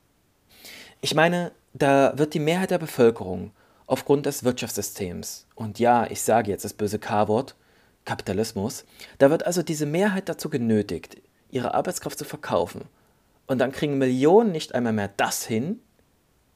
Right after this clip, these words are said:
nicht mal von ihrem Lohn leben können? Ja, wie kann denn das sein? Ihre Schuld, oder? Nun, man könnte aber auch konstatieren, dass sich da etwas ausschließt in unserem derzeitigen Deutschland. Nämlich,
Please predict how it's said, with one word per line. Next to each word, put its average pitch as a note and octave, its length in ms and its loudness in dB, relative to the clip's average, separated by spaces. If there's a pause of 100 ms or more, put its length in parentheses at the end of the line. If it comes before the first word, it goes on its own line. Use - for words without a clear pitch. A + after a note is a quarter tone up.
(120)
nicht D3+ 160 2
mal C#3 160 4
von C3 160 4
ihrem G#2+ 180 2
Lohn D3 320 4
leben D#3 260 -2
können? A3 320 -4 (500)
Ja, G#2+ 100 0
wie G#2+ 80 -2
kann - 180 -2
denn F#2 140 -6
das - 200 -2
sein? E2+ 380 -4
Ihre E3+ 220 6
Schuld, E2 240 -4
oder? D#3 280 -2 (1040)
Nun, A#2 220 0 (520)
man A2+ 140 -4
könnte D3+ 260 6
aber C#3 160 8
auch C3+ 140 0
konstatieren, C3+ 680 -2 (480)
dass B2 180 -2
sich - 160 -6
da B2 120 4
etwas - 380 -2
ausschließt - 760 -2 (120)
in A2+ 80 -6
unserem G2+ 460 -4
derzeitigen G2 760 -2
Deutschland. - 680 -12 (400)
Nämlich, C#3+ 400 4